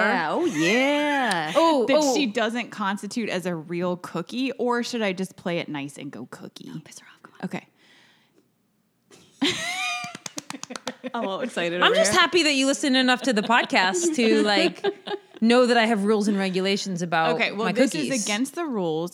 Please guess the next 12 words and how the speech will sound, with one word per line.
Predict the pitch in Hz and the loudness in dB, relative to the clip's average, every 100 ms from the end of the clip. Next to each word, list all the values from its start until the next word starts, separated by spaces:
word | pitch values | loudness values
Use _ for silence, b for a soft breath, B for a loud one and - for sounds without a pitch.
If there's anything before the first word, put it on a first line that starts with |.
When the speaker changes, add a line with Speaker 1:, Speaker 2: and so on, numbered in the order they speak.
| - | -8
Speaker 3:
I'm | 175 | -6
gonna | 190 | -6
go | 180 175 | -4 -4
with | 175 | -4
the | |
scotcheroo. | 160 - 143 - 208 160 135 175 208 _ _ - | -8 -6 -6 -6 -8 -6 -6 -6 -10 _ _ -20
Speaker 1:
Oh. | 165 165 254 196 - B B | -20 -18 -18 -18 -18 B B
Speaker 2:
What's | 640 403 | 0 2
in | 254 | 0
a | |
scotcheroo? | - 196 156 - 165 160 165 | 0 -2 -2 -4 -6 -6 -6
Speaker 3:
Okay. | 175 160 | -10 -12